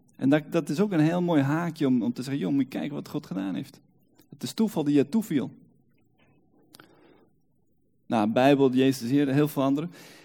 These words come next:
Ik wil je vertellen van eentje van die, die ik gisteren meemaakte. Het is eigenlijk een van de, eentje die ik heel graag, eh, deel. Eh, op een gegeven moment, gisteren was ik thuis een beetje aan het rommelen. En kwam er een buurvrouw, die kwam, die belde aan de deur.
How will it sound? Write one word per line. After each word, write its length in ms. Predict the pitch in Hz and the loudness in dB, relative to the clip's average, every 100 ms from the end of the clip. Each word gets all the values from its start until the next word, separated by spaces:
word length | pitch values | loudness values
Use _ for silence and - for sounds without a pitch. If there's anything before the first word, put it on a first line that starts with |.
| _ | _
Ik 100 | - | 2
wil 80 | 165 | 6
je 120 | 185 | 6
vertellen 340 | 175 190 208 185 | 4 4 6 6
van 100 | 175 | 2
eentje 220 | 196 - | 0 0
van 140 | 185 | -2
die, 200 | 170 151 | -2 -2
die 100 | 156 | -6
ik 80 | 165 | -6
gisteren 420 | - 269 - 190 | 4 4 4 2
meemaakte. 560 | 165 151 123 101 - 196 - - - _ - _ _ _ _ _ _ _ - - | 6 6 6 4 -2 -6 -6 -20 -20 _ -20 _ _ _ _ _ _ _ -20 -12
Het 220 | - 202 | -4 0
is 140 | 180 | 0
eigenlijk 380 | - 190 180 180 | 2 2 2 0
een 40 | |
van 140 | 156 - - - | -2 -6 -16 -10
de, 160 | 131 - - _ - | -10 -10 -20 _ -6
eentje 260 | 180 175 | -4 0
die 120 | 156 | 0
ik 60 | 151 | 2
heel 160 | 156 156 | 4 2
graag, 480 | - 151 139 - | 2 0 0 0
eh, 140 | 139 120 | -2 0
deel. 380 | 113 143 120 131 - - - - - - _ | 0 2 2 0 -8 -20 -20 -20 -20 -20 _
Eh, 340 | - 135 131 127 | 0 2 4 2
op 100 | - | 2
een 60 | |
gegeven 300 | 165 165 156 | 2 2 0
moment, 180 | 135 135 - | -4 -6 0
gisteren 360 | 180 170 165 | 0 2 2
was 200 | 147 131 | 2 2
ik 240 | 135 - - - - | -4 -6 -20 -20 -12
thuis 260 | - 127 123 | 0 2 4
een 80 | 120 | 2
beetje 220 | 123 123 | 0 -2
aan 60 | 120 | -2
het 80 | |
rommelen. 360 | 135 139 139 165 - - - | 2 4 4 0 -8 -20 -8
En 180 | 131 123 | -6 -2
kwam 240 | 143 127 | 2 4
er 440 | 120 110 104 98 - | 4 0 -2 -6 -2
een 160 | 120 | 0
buurvrouw, 360 | 156 185 - 139 | 4 2 2 -2
die 100 | 120 | -2
kwam, 240 | 131 113 | -6 -4
die 120 | 120 | -4
belde 320 | 117 139 139 120 | 2 2 4 2
aan 160 | 117 | 0
de 100 | 110 | 0
deur. 280 | 110 135 | 0 0